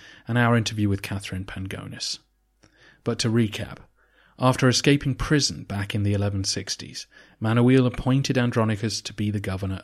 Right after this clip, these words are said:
of Cilicia. In typically foolhardy fashion, Andronicus picked a fight with the Armenians and lost. Rather than crawl back to Constantinople, the renegade prince fled to Antioch,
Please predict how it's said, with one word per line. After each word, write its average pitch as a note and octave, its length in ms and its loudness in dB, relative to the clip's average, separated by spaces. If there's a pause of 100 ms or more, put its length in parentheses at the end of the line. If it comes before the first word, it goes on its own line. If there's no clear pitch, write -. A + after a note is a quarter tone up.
of - 100 -16
Cilicia. - 640 -4 (1000)
In G#2+ 160 -2
typically B2+ 400 2
foolhardy A#2+ 560 2
fashion, A#2 560 -2
Andronicus G#2+ 540 -2
picked - 300 -6
a G#2 40 -4
fight G2 280 -6
with G#2 140 -14
the F#2+ 140 -10
Armenians A2+ 680 -2 (320)
and A#2 220 -2
lost. - 540 -8 (960)
Rather C3+ 320 8
than B2+ 160 4
crawl B2+ 360 2
back A2+ 340 -2
to - 120 -6
Constantinople, G#2+ 920 -2
the A2+ 140 -2
renegade G#2+ 500 0
prince - 460 -6
fled F#2 440 -10 (240)
to - 140 -8
Antioch, - 640 -8